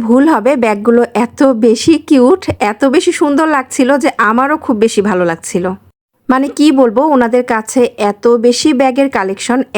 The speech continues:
এত এত ডিজাইন যে এক ভিডিওতে একদিনে আমি সব দেখিয়ে শেষ করতেই পারবো না। আর প্রত্যেকটা ব্যাগ এত বেশি প্রিমিয়াম কোয়ালিটির, তাই আপুদের বলবো আপুরা অবশ্যই ওনাদের পেজটা ভিজিট করবেন। আর যে আপুদের সম্ভব হবে তারা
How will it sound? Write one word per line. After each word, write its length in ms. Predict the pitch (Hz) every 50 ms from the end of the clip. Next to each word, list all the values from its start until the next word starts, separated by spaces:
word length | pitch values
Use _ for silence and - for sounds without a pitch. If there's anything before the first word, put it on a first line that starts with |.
| 214
এত 120 | 214 214 -
এত 200 | 277 269 294 294 285 269 202 214
ডিজাইন 360 | 214 214 202 220 220 262 330 320 - -
যে 100 | 214 196 - - - 202 214
এক 80 | 240 233 220 -
ভিডিওতে 400 | 247 226 - 247 247 233 - 240 202 - 202 208
একদিনে 320 | 208 202 196 220 220 226 220 196
আমি 120 | 196 208 208 - -
সব 140 | 226 202 196 190
দেখিয়ে 320 | 208 208 208 - 233 220 220 - -
শেষ 160 | 233 233 - - -
করতেই 380 | - 208 208 - - 262 269 294 277
পারবো 240 | 269 240 214 190 196
না। 120 | 196 226 330 - - - - _ _ _ _ _ -
আর 80 | 277 277 277
প্রত্যেকটা 600 | 302 294 294 294 - 320 311 311 _ - - 320 311
ব্যাগ 300 | 254 220 247 247 269 269 254
এত 200 | 214 208 208 -
বেশি 260 | 269 247 277 - 330 311 277
প্রিমিয়াম 400 | - 285 285 285 294 294 294 294 302
কোয়ালিটির, 560 | 294 294 277 277 277 277 277 269 269 262 285 - -
তাই 120 | 240 233
আপুদের 420 | 202 196 202 - 247 208 254 254 247
বলবো 300 | 220 240 233 240 226 285 302 285 - 254 202
আপুরা 240 | - - 226 226 226 - 190 196
অবশ্যই 380 | 196 233 240 - - 302 294 262
ওনাদের 260 | 247 240 220 240 233 -
পেজটা 260 | 214 202 - - 269 269
ভিজিট 320 | 240 220 185 196 185 185 - -
করবেন। 260 | 165 156 160 160 165 180 180 _ _ _ _ _ -
আর 120 | - 262 247 226
যে 80 | 277 294 294 294
আপুদের 260 | 294 311 254 302 311 - 320
সম্ভব 260 | 277 262 262 285 277 302
হবে 140 | 302 269 294 294
তারা 220 | 294 262 240 240